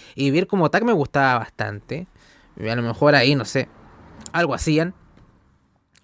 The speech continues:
Pero no, tampoco. Entonces como que de, de, de tag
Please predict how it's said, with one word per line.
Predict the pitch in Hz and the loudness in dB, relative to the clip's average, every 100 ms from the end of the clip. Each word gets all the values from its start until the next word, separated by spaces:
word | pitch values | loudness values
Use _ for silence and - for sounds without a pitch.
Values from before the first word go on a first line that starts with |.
| - | -6
Pero | 165 160 151 147 143 139 135 175 | 0 2 4 4 4 4 2 0
no, | 285 _ _ - | -4 _ _ -4
tampoco. | 160 147 226 285 339 _ _ - _ _ _ | -2 0 0 -2 -12 _ _ -20 _ _ _
Entonces | 143 202 262 | -2 2 2
como | 269 240 180 | 4 2 4
que | 160 143 | 4 4
de, | 127 120 | 2 0
de, | 143 | 0
de | 131 143 | 0 0
tag | 202 | 0